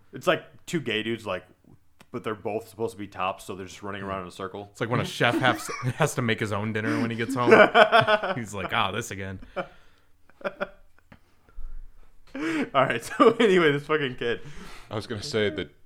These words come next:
Speaker 3: double tops, uh, what's his name? Wolverine and Hercules, but we all know who the top was there, so.
Speaker 1: <laughs> Uh, <laughs> God damn it.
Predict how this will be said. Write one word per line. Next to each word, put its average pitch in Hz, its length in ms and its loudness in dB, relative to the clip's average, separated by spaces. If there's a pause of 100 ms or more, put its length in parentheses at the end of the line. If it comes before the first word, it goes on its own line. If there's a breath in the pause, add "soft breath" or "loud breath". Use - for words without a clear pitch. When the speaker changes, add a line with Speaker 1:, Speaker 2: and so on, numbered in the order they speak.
(100)
Speaker 3:
double 87 220 -2
tops, 90 560 0
uh, 78 340 0 (760)
what's 87 160 -6
his 76 120 -18
name? 78 140 -6
Wolverine 95 560 0 (100)
and 80 140 -2
Hercules, 78 460 -4
but 82 120 -4
we 85 120 -2
all 76 100 0
know 73 120 -6
who 73 120 -10
the 71 80 -12
top - 260 -10
was 60 180 -12
there, - 180 -12 (140)
so. - 680 0
Speaker 1:
<laughs> - 40 -20 (2250 loud breath)
Uh, 107 380 -2 (720 loud breath)
<laughs> - 720 -20
God 196 220 -6
damn 180 260 -14
it. - 160 -20